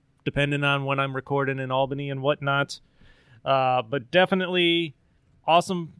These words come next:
bar on the first floor if you're coming in for drinks. I, like I said, five-star sushi chef on the second floor on top of all their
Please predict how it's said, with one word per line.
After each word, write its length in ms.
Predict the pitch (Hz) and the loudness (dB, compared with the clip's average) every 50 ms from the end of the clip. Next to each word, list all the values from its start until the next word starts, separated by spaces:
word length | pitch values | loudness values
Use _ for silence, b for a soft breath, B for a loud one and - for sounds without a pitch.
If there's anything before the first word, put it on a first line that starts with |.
| _ _ _ 147 | _ _ _ -2
bar 300 | 143 156 156 160 160 160 | 2 4 4 4 2 0
on 80 | 156 | -2
the 80 | 147 135 | -4 -4
first 320 | - - 156 151 135 - | 0 2 2 2 0 -4
floor 320 | - - 151 147 147 147 151 | -4 0 2 2 2 2 0
if 80 | 139 | 0
you're 100 | - 131 | -2 -4
coming 280 | - - 143 135 139 139 | 0 2 2 2 2 0
in 120 | 139 135 | -2 -2
for 120 | - - 127 | -2 -4 -2
drinks. 600 | 110 117 147 147 151 147 135 - - - - - _ _ _ _ _ _ _ _ _ - - | 2 2 4 4 2 0 -2 -8 -8 -8 -10 -12 _ _ _ _ _ _ _ _ _ -12 -6
I, 100 | 113 113 | -4 -2
like 140 | 113 117 - | -2 -2 -2
I 60 | 117 | -4
said, 400 | 113 - - 143 131 127 123 104 | -4 -2 0 2 2 2 0 -2
five-star 480 | - - 131 127 131 - - - 131 131 | 0 2 2 2 2 2 2 2 2 2
sushi 440 | 123 - - 135 131 120 - 135 127 | 2 -2 -4 -4 -4 -4 -4 -4 -4
chef 420 | - - 131 123 123 120 - - 120 | -2 0 2 2 2 0 -2 -6 -4
on 140 | 117 120 | -4 -4
the 80 | 117 117 | -4 -4
second 360 | - - 135 131 127 135 113 - | -4 0 0 0 0 -2 -8 -4
floor 200 | 127 123 120 117 | -2 -2 -2 -2
on 80 | 117 | -2
top 200 | - 120 120 107 | 0 0 0 0
of 100 | 107 98 | -2 -6
all 260 | 104 - 113 120 123 | -4 0 0 0 0
their 340 | 123 127 127 123 120 110 110 | 0 -2 -6 -6 -8 -10 -14